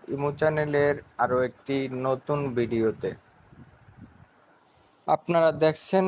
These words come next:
বাংলাদেশের সবচাইতে বিশ্বস্ত ম্যারেজ মিডিয়া চ্যানেল, যেখানে কোনো প্রকারের টাকা পয়সা বা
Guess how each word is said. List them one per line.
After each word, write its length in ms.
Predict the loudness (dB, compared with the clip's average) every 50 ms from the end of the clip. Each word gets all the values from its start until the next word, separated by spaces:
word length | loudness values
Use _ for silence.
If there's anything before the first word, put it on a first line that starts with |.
| 2 0
বাংলাদেশের 760 | 0 0 0 0 0 0 0 2 2 0 2 2 2 0 0 0 -2
সবচাইতে 600 | -4 -4 -4 -4 -4 -2 0 2 2 2 4 2 2 2 2 0
বিশ্বস্ত 580 | -2 -2 -4 -4 -4 -2 -2 -2 -4 -4 -2 -2 0 2
ম্যারেজ 320 | 4 4 4 4 2 0 -2 -4
মিডিয়া 320 | -4 -4 0 2 2 4 2 2 0
চ্যানেল, 340 | 0 0 2 2 2 0 0 -2 -4 -6 -4 -4
যেখানে 360 | -4 -2 0 0 0 0 0 -2 -4 -2
কোনো 180 | -2 -2 -2 0 0
প্রকারের 520 | 0 0 0 0 0 0 0 0 0 -4 -4 -2
টাকা 260 | -2 -2 0 0 -2 -2 0
পয়সা 320 | 0 0 0 0 -2 -2 -2
বা 140 | 0 0